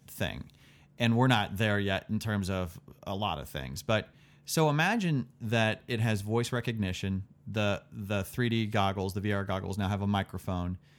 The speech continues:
and it essentially has Siri or Alexa or one of these, you know, um, technologies. Now picture Clue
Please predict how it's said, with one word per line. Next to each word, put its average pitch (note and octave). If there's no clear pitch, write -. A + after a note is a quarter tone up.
and A#2
it -
essentially B2
has G#2
Siri A#2
or G#2+
Alexa G2+
or F#2+
one G#2+
of G#2
these, F#2+
you A2+
know, F#2+
um, F2+
technologies. B2
Now C#3
picture A#2
Clue C#3